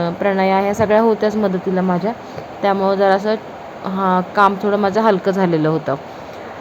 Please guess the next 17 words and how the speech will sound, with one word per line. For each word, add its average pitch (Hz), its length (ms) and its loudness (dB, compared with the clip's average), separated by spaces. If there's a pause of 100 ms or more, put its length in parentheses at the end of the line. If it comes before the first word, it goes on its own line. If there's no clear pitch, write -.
(240)
So 214 60 0
मग 214 160 2
मी 220 260 2
सगळ्यांचे 220 640 2 (220)
तिकीटं 214 360 0
देऊन, 208 420 4
सगळ्यांची 202 440 -2
गप्पा 202 340 2
गोष्टी 202 340 0
करून 214 340 2 (520)
थिएटरमध्ये 202 560 2
गेले, 196 240 4
कारण 190 260 0
की 202 100 -4
थिएटर 202 340 0 (140)
almost 196 260 0
सगळं 208 360 0